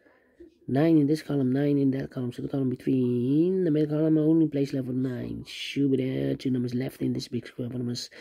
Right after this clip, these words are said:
The one, two is missing. The three and the four is missing. Two and the four, two and the four. We have a two in this one, no two there.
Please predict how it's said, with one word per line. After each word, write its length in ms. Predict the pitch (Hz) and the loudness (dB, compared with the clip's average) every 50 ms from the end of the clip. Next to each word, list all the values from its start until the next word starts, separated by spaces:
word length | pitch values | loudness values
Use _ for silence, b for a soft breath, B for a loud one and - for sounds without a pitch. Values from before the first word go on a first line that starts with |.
| B B B B B B | B B B B B B
The 80 | - 156 | -2 0
one, 720 | 165 165 165 165 160 160 160 160 160 160 160 160 165 160 156 | 2 2 2 2 2 2 2 2 2 2 2 2 2 0 0
two 160 | - - 185 | -2 -2 0
is 100 | 175 - | 0 0
missing. 1120 | 175 175 - - 165 165 160 156 156 151 151 156 156 156 156 160 156 160 160 156 156 156 151 | 0 -2 -2 0 2 2 4 4 4 4 4 4 4 4 4 4 2 2 2 2 2 2 2
The 80 | 139 | 0
three 440 | 139 - _ - 135 135 135 135 135 | -2 -4 _ -2 0 2 2 2 0
and 100 | 123 123 | -2 -4
the 40 | - | -6
four 140 | - 120 120 | -8 -8 -10
is 140 | - - 117 | -8 -10 -12
missing. 220 | - - - - | -12 -12 -14 -14
Two 120 | - - | -8 -6
and 100 | 123 120 | -6 -6
the 60 | 123 - | -6 -6
four, 160 | - 127 120 | -8 -8 -8
two 160 | - - 135 | -6 -6 -6
and 100 | 120 120 | -6 -6
the 40 | - | -6
four. 240 | - 143 139 120 117 | -6 -6 -6 -4 -4
We 160 | 117 113 113 | -4 -4 -4
have 100 | 120 123 | -6 -8
a 20 | |
two 220 | 117 - - 131 123 | -10 -8 -6 -4 -4
in 80 | 123 | -4
this 180 | 120 123 - - | -4 -6 -8 -10
one, 200 | - 110 113 117 | -10 -8 -8 -8
no 80 | 120 120 | -10 -10
two 240 | 120 - - 127 117 | -12 -10 -8 -8 -8
there. 200 | 117 110 - | -8 -10 -12